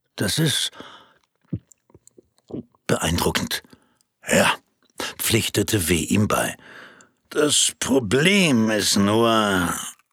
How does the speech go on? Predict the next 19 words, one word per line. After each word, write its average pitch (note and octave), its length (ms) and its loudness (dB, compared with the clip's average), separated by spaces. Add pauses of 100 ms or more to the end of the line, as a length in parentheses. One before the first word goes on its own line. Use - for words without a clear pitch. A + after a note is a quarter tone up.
(540)
er - 120 0
hielt A#2+ 320 0
kurz A#2 320 0
inne, E3+ 440 0 (360)
dann C3+ 280 2
blickte A#2+ 360 0
sich G#2+ 280 -2
W A2+ 160 2
um, D#3+ 420 2 (120)
beugte G#2+ 440 0
sich A2+ 240 -2
zum A2 180 0
Freund A2+ 340 2
hinüber C3+ 420 2
und C3 180 0
flüsterte A2+ 560 0
ihm G#2 200 2
ins A2 200 0
Ohr. F2+ 320 0